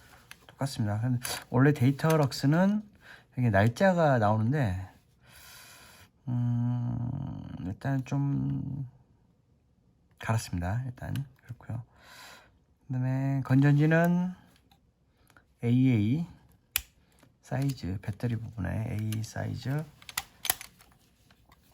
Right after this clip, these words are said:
이거 안 빠져? 안 빠지네.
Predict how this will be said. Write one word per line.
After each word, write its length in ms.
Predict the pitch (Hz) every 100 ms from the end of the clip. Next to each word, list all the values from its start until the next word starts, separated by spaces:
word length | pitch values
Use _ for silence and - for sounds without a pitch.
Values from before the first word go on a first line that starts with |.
| _ - - - - - - - - - - - - -
이거 100 | 131
안 140 | 90 -
빠져? 340 | - 127 120 - _ - _ - - - - - - - - - - _ _ _ _ _ _ _ _ _
안 120 | 95 95
빠지네. 420 | 107 101 127